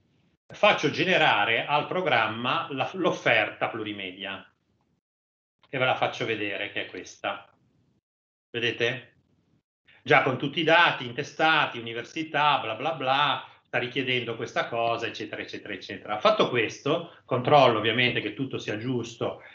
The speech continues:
che tutto sia a posto, do-, dopodiché cosa faccio? Prendo, vado, torno in piattaforma, prendo l'offerta ge-, generata e la carico all'interno della piattaforma stessa.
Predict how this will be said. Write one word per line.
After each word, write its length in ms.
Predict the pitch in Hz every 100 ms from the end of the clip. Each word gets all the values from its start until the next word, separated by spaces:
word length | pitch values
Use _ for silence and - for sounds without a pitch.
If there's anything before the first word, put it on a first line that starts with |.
| -
che 100 | -
tutto 260 | - 143 -
sia 280 | - 185 185
a 20 |
posto, 600 | 110 90 - - 131 - - -
do-, 220 | 135 165
dopodiché 560 | 165 185 220 202 160 127
cosa 240 | 165 185
faccio? 520 | - 120 98 - 113
Prendo, 720 | - 185 214 147 120 117 107
vado, 400 | 107 190 196 151
torno 300 | - 208 147
in 60 | 127
piattaforma, 1040 | 123 - 117 - 120 95 107 143 185 - _ _ - _ -
prendo 600 | 185 202 165 135 117 127
l'offerta 760 | 131 - - 127 110 117 113
ge-, 320 | 107 120 120
generata 920 | 110 113 113 101 90 - 123 160 - - _ _ -
e 140 | 190
la 160 | 185 196
carico 480 | 160 113 127 139
all'interno 500 | 160 175 165 107 104
della 160 | 113 110
piattaforma 560 | 113 - 117 104 101 -
stessa. 720 | - 90 - - 110 107